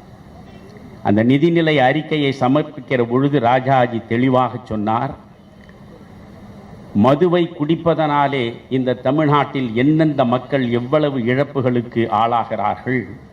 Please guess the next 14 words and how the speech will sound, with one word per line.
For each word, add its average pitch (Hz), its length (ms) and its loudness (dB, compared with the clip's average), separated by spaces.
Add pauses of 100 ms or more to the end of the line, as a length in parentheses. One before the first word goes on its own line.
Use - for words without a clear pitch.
(880)
இந்த 127 220 2
மதுவிலக்கை 165 720 0
கொண்டு 165 400 2
வந்திருப்பதனாலே 143 920 -2
இன்றைக்கு 131 440 -2
ஏழையும் 139 760 2
பாழையும் 139 560 0
எந்த 143 360 0
அளவுக்கு 147 460 0
தங்கள் 123 340 -2
வாழ்வில் 131 520 0
வளர்ச்சியை 123 560 -2
பெற்றிருக்கிறார்கள் 120 960 -4
என்பதற்கு 113 760 -2